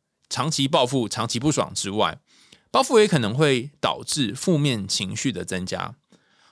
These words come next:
美国维吉尼亚大学和盖克大学的心理学教授有做一项研究，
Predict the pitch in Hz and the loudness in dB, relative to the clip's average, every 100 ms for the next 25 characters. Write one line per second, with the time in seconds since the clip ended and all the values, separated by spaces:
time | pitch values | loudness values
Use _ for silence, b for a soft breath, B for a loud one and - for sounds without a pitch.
0 | _ 123 123 120 127 120 123 120 151 160 | _ -2 -2 0 2 4 4 2 2 2
1 | 113 139 135 104 123 127 127 127 120 120 | 2 2 0 0 -2 0 0 0 2 0
2 | - 95 92 - 151 131 98 127 110 117 | -2 -6 -6 -4 -2 -2 -2 -2 0 0
3 | 98 - - 139 101 127 85 62 - 98 | -2 -4 -2 -2 0 -2 -4 -8 -4 -4